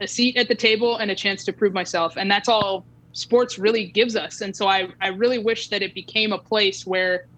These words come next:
we gave more seats to the table for more people to show what they can do. And, and I, I think every year we go along, we're taking seats away and we don't realize that we're doing it,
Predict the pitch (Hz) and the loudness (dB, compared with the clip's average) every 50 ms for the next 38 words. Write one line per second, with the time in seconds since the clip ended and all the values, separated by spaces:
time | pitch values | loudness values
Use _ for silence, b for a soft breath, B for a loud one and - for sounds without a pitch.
0 | - - - - - _ - 202 214 208 - 214 214 220 208 196 220 214 214 202 | -20 -20 -20 -20 -20 _ -6 -4 -4 0 2 4 2 4 2 0 0 0 -2 -4
1 | - - 208 202 - - - - 208 190 180 - 196 190 196 214 247 262 277 262 | -4 -4 -4 -4 -6 -6 -2 0 0 0 0 0 0 0 2 2 2 0 0 -2
2 | - - 220 202 196 202 208 202 - - 202 190 - 208 196 190 - - 196 185 | -2 -2 -2 0 0 0 -2 -2 -2 -2 -2 -2 0 -2 -4 -4 -2 -2 0 2
3 | 190 185 175 175 - - - - - - - - _ - - - - - 226 214 | 2 2 0 -2 -6 -12 -20 -20 -20 -20 -20 -16 _ -4 -2 -2 0 2 2 2
4 | 202 202 190 - 202 185 - 196 185 165 170 165 160 156 - - - - 196 190 | 2 2 0 0 0 0 0 -2 -2 -2 -2 -2 -2 -4 -8 -8 -2 0 0 0
5 | 190 185 175 - - 208 196 190 185 185 175 - - - - _ - 202 202 - | 0 -2 -4 -2 0 0 0 0 -2 -4 -6 -8 -12 -20 -8 _ 0 0 0 2
6 | - 208 208 - - 233 233 226 - - - - - - - - - 233 233 214 | 0 -2 0 2 2 0 0 0 -4 -10 -14 -16 -20 -20 -4 0 2 2 2 2
7 | 254 247 220 202 233 233 233 220 220 202 196 214 208 202 196 196 208 208 202 196 | 0 0 0 2 2 2 2 2 0 0 0 0 2 0 0 0 0 0 0 0
8 | 190 185 185 190 190 190 - 214 202 - 208 196 190 - 208 202 - - 185 175 | -2 -2 -4 -4 -4 -2 0 -2 -2 -2 -4 -10 -8 -8 -8 -4 -2 0 2 2
9 | 185 185 190 208 233 247 - 208 202 208 220 240 226 196 208 220 226 220 208 196 | 4 4 4 2 2 0 -2 0 2 2 2 2 2 2 2 2 2 2 2 0
10 | 196 196 190 180 185 180 160 170 180 190 175 165 165 185 220 | 0 -2 -4 -4 -6 -6 -6 -6 -4 -4 -4 -2 -2 -2 -2